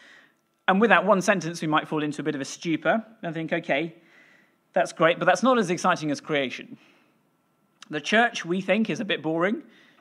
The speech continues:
It's a bit small. It's broadly unexciting. And Paul says we are wrong in that.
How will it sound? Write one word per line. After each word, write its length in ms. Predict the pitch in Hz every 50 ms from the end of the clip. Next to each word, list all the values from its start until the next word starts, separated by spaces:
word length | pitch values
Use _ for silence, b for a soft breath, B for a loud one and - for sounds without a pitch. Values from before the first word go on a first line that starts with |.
| b
It's 140 | - - -
a 40 | 175
bit 160 | 135 196 185
small. 420 | - - - 170 170 190 220 226 196
It's 100 | 156 -
broadly 400 | - 165 160 190 208 170 151 143
unexciting. 720 | 139 139 131 - - 147 147 151 - - 113 - 190 214 b b b b b b b b b b _ _ -
And 140 | - 165 135
Paul 180 | - 302 349 311
says 320 | - - 147 135 135 -
we 160 | 151 160 165
are 260 | 147 135 131 131 131
wrong 640 | 131 143 165 196 214 190 147 123 120 120 - - - _ _ _ -
in 180 | 123 120 -
that. 420 | - 107 - - - _ - -